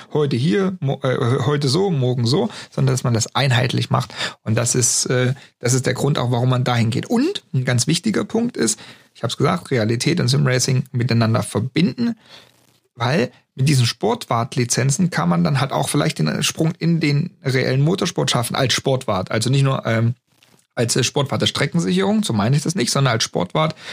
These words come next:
Sportkommissar, Rennleiter, Leiter der Streckensicherung, was auch immer. Ähm, und, äh, man hat den Einstieg dann über Simracing vielleicht und, äh, kann dann später weitermachen. Weil im Simracing, das ist auch unsere, unsere große Prämisse, äh, die wir, die wir haben,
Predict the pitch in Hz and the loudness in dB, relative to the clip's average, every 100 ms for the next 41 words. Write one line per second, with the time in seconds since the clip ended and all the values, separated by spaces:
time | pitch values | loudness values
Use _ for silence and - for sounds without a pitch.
0 | - - - 143 139 - 120 113 - 110 | -18 -14 -4 -2 0 2 2 0 0 0
1 | 104 104 127 131 117 110 104 104 101 - | 0 0 0 2 2 2 2 2 0 0
2 | 104 120 - - 131 143 135 127 - 120 | 0 0 -6 -6 -2 0 0 0 0 -2
3 | 117 110 104 107 107 107 117 156 208 160 | 0 0 0 0 2 2 0 0 0 -2
4 | 180 226 294 - - - - 139 151 - | 2 2 0 -6 -20 -18 -4 -2 -2 0
5 | 151 147 156 143 139 135 135 165 135 131 | 0 0 0 0 0 0 0 2 0 2
6 | 175 - 175 151 147 113 - 233 226 214 | 0 0 0 0 0 0 0 0 0 0
7 | 220 240 - - - 320 - - 202 - | 0 -2 -4 -4 0 0 -2 -2 0 0
8 | 214 208 214 165 170 175 180 - - 143 | 0 -2 -2 0 2 2 0 -2 -2 0
9 | - 226 - _ _ _ - - 160 175 | 0 -2 -6 _ _ _ -18 -6 -4 0
10 | 135 156 107 117 135 - - 180 185 190 | 0 2 2 0 0 -4 -6 -2 0 2
11 | 185 175 123 127 160 156 180 156 160 - | 0 0 0 -2 -4 -2 0 2 0 0
12 | 139 135 156 151 151 139 143 143 185 - | 0 0 0 0 0 0 2 2 0 0
13 | - - - _ 151 151 156 160 151 143 | -10 -20 -20 _ -2 -2 0 0 2 0
14 | 147 127 143 165 | 0 0 0 0